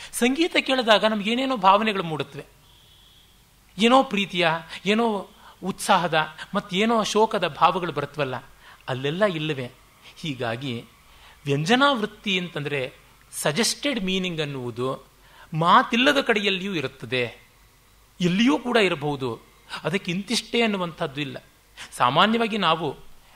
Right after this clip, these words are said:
ಮಾತಿಗೆ ಅರ್ಥ ಹೇಗೆ ನೋಡ್ಕೋತೀವಿ? ಶಕ್ತಿಗ್ರಹಂ, ವ್ಯಾಕರಣೋಪಮಾನ, ಕೋಶಾಪ್ತವಾಕ್ಯಾತ್ ವ್ಯವಹಾರತಶ್ಚ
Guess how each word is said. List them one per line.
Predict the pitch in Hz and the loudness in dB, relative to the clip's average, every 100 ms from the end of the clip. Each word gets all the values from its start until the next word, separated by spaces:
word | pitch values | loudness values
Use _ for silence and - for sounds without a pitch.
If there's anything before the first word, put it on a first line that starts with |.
| - _ - | -20 _ -4
ಮಾತಿಗೆ | 180 220 233 202 | 4 4 2 0
ಅರ್ಥ | 180 151 - | 0 0 -4
ಹೇಗೆ | 190 151 156 | -4 -2 -4
ನೋಡ್ಕೋತೀವಿ? | 151 135 - - 131 135 - - | -4 -6 -8 -8 -8 -8 -12 -6
ಶಕ್ತಿಗ್ರಹಂ, | 208 - 175 135 143 139 135 139 | -6 -6 -12 -8 -6 -4 -4 -8
ವ್ಯಾಕರಣೋಪಮಾನ, | 135 160 147 151 170 151 143 135 147 135 135 135 127 - - - | -10 -2 2 4 4 0 0 0 0 4 4 2 -2 -6 -18 -2
ಕೋಶಾಪ್ತವಾಕ್ಯಾತ್ | 165 175 165 - 165 143 - - 139 135 | 0 4 2 2 -2 -2 -2 2 2 2
ವ್ಯವಹಾರತಶ್ಚ | 127 143 160 147 - - - | -2 2 6 4 2 -8 -4